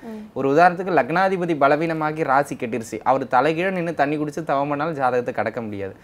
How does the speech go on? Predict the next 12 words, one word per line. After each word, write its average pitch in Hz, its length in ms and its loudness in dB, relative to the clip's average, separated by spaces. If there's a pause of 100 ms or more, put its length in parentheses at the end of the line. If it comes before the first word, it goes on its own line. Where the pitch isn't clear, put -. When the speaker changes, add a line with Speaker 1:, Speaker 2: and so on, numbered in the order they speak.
Speaker 1:
ம். 208 480 -12
Speaker 2:
லக்னாதிபதி 175 580 2
வலுத்து, 165 260 0
ஒன்பதாம் 165 420 0
இடம் 151 240 -4
வலுத்து, 147 420 -2 (200)
சந்திரன் 151 460 0
வலுவா 151 260 4
இருக்கார், 120 300 2 (440)
அவங்க 135 440 4
நினைக்கிறாங்க 151 560 2 (140)
அவங்களோட 139 320 2